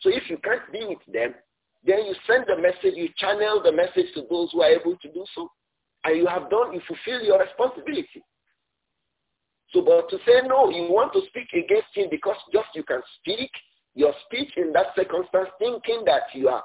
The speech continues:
correcting evil, will be from the aspects of spreading evil. Because what you end up doing is that you end up raising the people's consciousness against their leader. And the evil in that is worse than you remaining silent. So it's not in every situation that keeping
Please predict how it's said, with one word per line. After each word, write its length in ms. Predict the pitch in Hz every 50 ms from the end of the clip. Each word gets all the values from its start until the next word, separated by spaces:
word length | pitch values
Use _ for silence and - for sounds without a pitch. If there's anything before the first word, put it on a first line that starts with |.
| -
correcting 560 | - 127 135 165 175 - - - 180 185 190 - -
evil, 460 | 165 151 135 123 120 - 117 123 131 127 _ _ _ _ -
will 160 | 135 143 135 113
be 160 | 156 185 190 - -
from 160 | - 147 131 123
the 100 | - -
aspects 480 | 135 160 160 - - - 151 151 - -
of 80 | 127 - - -
spreading 420 | - - 151 143 127 143 147 143 - _
evil. 340 | 147 143 139 - 113 - - _ _ _ _ _
Because 240 | 123 - 151 160 160 -
what 260 | 147 180 185 185 -
you 100 | 147 147
end 180 | 151 160 156 139
up 200 | 147 147 147 -
doing 220 | 131 143 147 139
is 180 | 135 120 - -
that 180 | - 107 104 104 - - _ _ _
you 140 | - 127 127
end 280 | - 156 175 175 160 151
up 180 | 156 156 - -
raising 640 | - 123 143 165 175 180 180 156 - 170 175 175 165
the 100 | 143 131 - - -
people's 440 | 180 175 - _ 156 170 175 156 - - _
consciousness 640 | - 151 160 156 - - 151 160 - - 147 147 156 - -
against 380 | 135 127 - 139 151 156 147 _ -
their 140 | 131 120 117 123
leader. 220 | 123 - - - - _ _ _ _ _ _ _ _ _ _ _
And 160 | 127 131 127
the 160 | 131 131 - -
evil 220 | 202 208 190 208 208
in 180 | 190 165 151 139
that 220 | 156 165 165 160 - -
is 80 | 135 - - -
worse 260 | 117 139 160 170 - - -
than 180 | - 127 123 120
you 140 | 139 156 156
remaining 400 | 143 131 127 131 131 131 135 135 - _
silent. 320 | - 131 120 117 - - - _ _ _ _ _ _ _ _ _ _ _ _ _ _ _ _ _ _ _ _ _ _ -
So 80 | - 170
it's 140 | 156 - -
not 220 | 202 247 - -
in 140 | 175 160 165
every 280 | 185 190 190 190 190
situation 460 | - 165 147 - 165 165 - 175 160 160
that 220 | 151 120 - -
keeping 260 | - 151 151 165 160